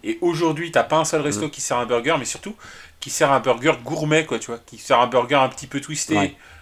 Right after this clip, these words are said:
Speaker 1: euh, ou alors avec, euh, et, et maintenant, t'as des, t'as des concours pour, euh, élire le meilleur burger de France. Et je serais pas surpris que dans
Speaker 2: Ouais.
Speaker 1: deux, trois ans, t'aies la même chose pour le kebab, euh, et, euh, et peut-être dans trois, quatre ans, cinq ans, six ans,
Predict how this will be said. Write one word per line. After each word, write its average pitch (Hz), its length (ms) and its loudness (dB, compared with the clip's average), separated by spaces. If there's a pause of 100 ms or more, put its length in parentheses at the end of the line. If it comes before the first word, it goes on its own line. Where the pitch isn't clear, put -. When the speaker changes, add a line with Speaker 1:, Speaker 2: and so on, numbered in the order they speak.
(240)
Speaker 1:
euh, 110 680 4
ou 123 160 -2
alors 120 240 4
avec, 117 280 -4
euh, 117 200 -4 (440)
et, 113 280 -2
et - 20 -4
maintenant, 131 240 2
t'as 147 120 -4
des, 117 180 -6 (160)
t'as 120 100 2
des 120 120 -6
concours - 680 -6 (200)
pour, 143 280 0
euh, 139 140 4
élire 170 280 0
le 135 120 -2
meilleur 156 240 2
burger 156 240 2
de 165 80 -2
France. 170 340 -10 (320)
Et 110 60 -10
je - 60 -6
serais 147 120 0
pas 180 180 6
surpris 180 360 -4
que 151 40 -6
dans 135 80 0
Speaker 2:
Ouais. - 40 -2
Speaker 1:
deux, 143 100 0
trois 135 340 0
ans, 175 160 -4 (300)
t'aies 127 120 4
la 123 100 8
même 143 160 0
chose 156 200 -6
pour 139 140 -4
le 127 60 -6
kebab, 143 420 2
euh, 101 160 -4 (420)
et, 113 220 -2
euh, 107 300 2
et 120 80 -6
peut-être 151 300 -2
dans 123 140 0
trois, 143 200 2
quatre 143 320 2
ans, 165 220 6
cinq - 280 -2
ans, 160 140 4
six 143 260 -2
ans, 170 160 2